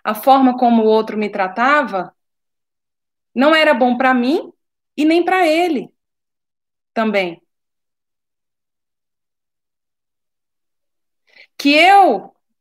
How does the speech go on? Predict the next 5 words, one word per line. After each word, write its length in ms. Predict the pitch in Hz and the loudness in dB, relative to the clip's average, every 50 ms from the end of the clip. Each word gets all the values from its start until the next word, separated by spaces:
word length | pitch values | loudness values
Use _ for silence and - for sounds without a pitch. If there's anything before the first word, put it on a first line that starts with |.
| _ - | _ -6
não 140 | 233 294 277 | -6 -4 -2
precisava 580 | 320 339 330 - 320 277 294 294 320 349 359 | -2 -4 -4 -4 -2 0 2 2 2 2 0
ficar 340 | 349 - 330 320 - 277 262 | -2 -6 -6 -4 -2 -2 -2
esperando 680 | 269 254 - - - 254 233 226 240 240 240 226 220 202 | -2 -2 -4 -4 -2 0 0 0 0 -2 -2 -2 -4 -4
dele 680 | 185 220 226 262 302 311 302 285 247 202 185 185 _ | -2 2 2 4 4 4 4 2 0 -4 -10 -12 _